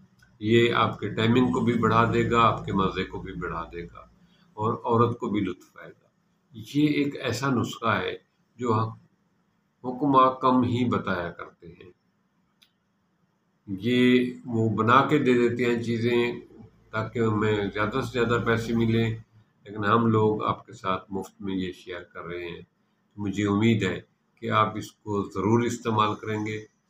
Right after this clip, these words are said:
और ये इंतहाई लाजवाब किस्म का टिप्स है, जिससे आप भी लुत्फ़ उठाएंगे, आपकी बीवी भी लुत्फ़ उठाएगी। ये शादीशुदा अफराद के लिए है और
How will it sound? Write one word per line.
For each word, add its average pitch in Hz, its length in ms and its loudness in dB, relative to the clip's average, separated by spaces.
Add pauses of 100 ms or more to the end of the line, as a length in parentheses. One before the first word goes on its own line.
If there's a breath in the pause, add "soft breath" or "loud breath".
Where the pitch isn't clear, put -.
(420)
और 104 160 -4
ये 104 340 0
इंतहाई 110 680 -2
लाजवाब 92 600 0
किस्म 87 320 -16
का 87 100 -14
टिप्स 85 400 -20
है, - 100 -20 (1200)
जिससे 104 480 -4 (280)
आप 110 200 0
भी 120 140 0
लुत्फ़ 127 320 0
उठाएंगे, 113 680 0
आपकी 101 920 -4 (480)
बीवी 104 380 0
भी 98 160 0
लुत्फ़ 90 360 -10
उठाएगी। 85 580 -18 (380)
ये 110 200 0
शादीशुदा 110 640 -2
अफराद 113 440 -2
के 117 100 -4
लिए 110 280 -4
है 113 360 -4 (440)
और 214 520 -2